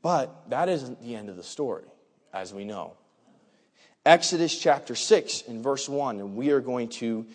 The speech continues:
start reading there as the Lord Jehovah replies to Moses, "Neither hast thou delivered thy people at all." God himself replies to Moses and says,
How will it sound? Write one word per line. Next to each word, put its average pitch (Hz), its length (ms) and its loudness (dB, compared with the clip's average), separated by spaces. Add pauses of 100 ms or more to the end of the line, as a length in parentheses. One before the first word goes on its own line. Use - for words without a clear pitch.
(220)
start 147 340 4
reading 127 420 0
there 123 420 4
as 120 240 2 (340)
the 139 120 4
Lord 190 560 8 (380)
Jehovah 143 680 2 (300)
replies 131 840 0 (180)
to 139 120 -8
Moses, 139 600 0 (600)
"Neither 180 640 4
hast 135 240 -4
thou 139 180 4
delivered 127 500 -4
thy 143 220 6
people 143 420 -4
at 120 60 4
all." 104 460 4 (280)
God 160 280 10
himself 175 500 4
replies 196 560 6
to 151 80 -4
Moses 135 540 0
and 120 160 -6
says, 127 600 2